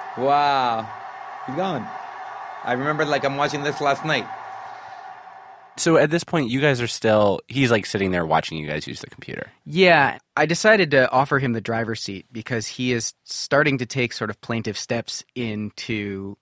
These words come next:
Speaker 3: internet literacy,
Speaker 1: Hmm.
Speaker 3: and I wanted to give him an opportunity to sort of show me what he can do.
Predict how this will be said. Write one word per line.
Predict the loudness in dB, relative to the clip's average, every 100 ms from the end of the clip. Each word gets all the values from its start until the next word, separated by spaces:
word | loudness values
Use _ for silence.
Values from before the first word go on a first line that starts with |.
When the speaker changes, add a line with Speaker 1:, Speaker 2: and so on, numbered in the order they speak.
| _ _ _ -2
Speaker 3:
internet | 2 4 2
literacy, | -2 -4 -4 -6 -8 -12 -20 _ _
Speaker 1:
Hmm. | -2
Speaker 3:
and | 0 0 -2 -4
I | -4
wanted | -2 -4 -4
to | -6
give | -6 -4
him | -4 -4
an |
opportunity | -4 -6 -8 -6 -6 -8
to | -10
sort | -10 -10
of | -8
show | -4 -2
me | -4
what | -8 -10
he | -14
can | -12 -10
do. | -8 -8 -10 -14